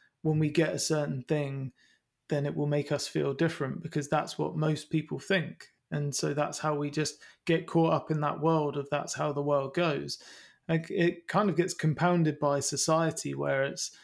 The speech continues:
people are trying to sell you stuff. And they say, "Well, when you get this car, or when you get this house, or when you get this new product, then you're gonna feel amazing. It's gonna give you what you want." It's just marketing. Um, and then we're in this constant dissatisfaction of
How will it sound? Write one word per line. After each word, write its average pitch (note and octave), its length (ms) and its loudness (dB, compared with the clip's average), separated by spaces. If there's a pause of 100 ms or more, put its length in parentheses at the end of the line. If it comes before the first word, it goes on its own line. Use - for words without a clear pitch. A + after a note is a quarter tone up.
(140)
people D3 260 0
are C3 60 -10
trying D#3+ 240 0
to C3 80 -6
sell E3 340 2
you C3 140 -4
stuff. - 500 -6 (420)
And D3+ 140 0
they D3+ 80 0
say, E3 140 2
"Well, D3 160 0
when E3+ 180 4
you D#3 140 6
get E3+ 260 0
this - 440 -4 (120)
car, D3+ 480 2
or C3 60 -4
when D3+ 180 0
you C#3+ 80 -4
get D3 140 -4
this C#3 160 -2
house, D3+ 480 -2
or D3+ 40 -8
when D3 140 -4
you D3 100 -4
get - 160 -6
this D3 280 -6 (280)
new D#3+ 200 4
product, D#3+ 460 2
then E3 200 6
you're D#3 120 4
gonna D3 140 0
feel E3+ 460 4
amazing. D3 460 0
It's C3+ 100 -8
gonna D#3 220 0
give D#3+ 240 4
you D3 120 2
what D3 180 0
you C3+ 120 -6
want." D#3 300 0
It's - 160 -8
just D3+ 260 -4
marketing. D3+ 800 -2 (560)
Um, D#3 480 2
and D#3 200 4
then D#3+ 140 6
we're D#3 140 4
in D#3+ 120 6
this D#3 140 0
constant E3 540 -2
dissatisfaction D3+ 1000 -2
of C#3 180 -6